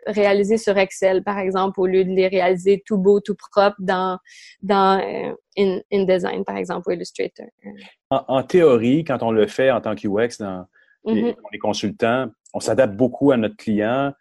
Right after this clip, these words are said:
Speaker 1: Ouais.
Speaker 2: On, on va pas nécessairement essayer de l'aligner sur des parties idéologiques. Dans votre cas, de par votre nom et votre mission,
Speaker 1: Mhm.
Speaker 2: est-ce que vous allez prôner un petit glissement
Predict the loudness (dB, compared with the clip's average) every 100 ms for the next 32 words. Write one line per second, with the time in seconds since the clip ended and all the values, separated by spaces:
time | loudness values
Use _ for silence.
0 | _ -12 -10 -8 -8 -8 -6 0 2 2
1 | 2 0 -2 -2 0 0 0 0 0 0
2 | 2 0 2 0 0 -2 -2 -2 -2 -4
3 | -8 _ _ _ -10 -8 -6 -6 -2 0
4 | 2 0 -4 -8 -8 -8 -4 -2 2 4
5 | 4 2 -4 -8 -20 -12 -2 0 2 2
6 | 2 2 4 4 2 0 -12 _ -2 0
7 | 2 2 2 0 0 0 0 0 -2 -4
8 | -6 -6 -6 -6 -8 _ -12 -10 -8 -2
9 | 0 2 2 2 2 0 2 2 2 2
10 | 2 2 2 0 -4 -4 -2 -4 -4 0
11 | 0 0 0 0 2 0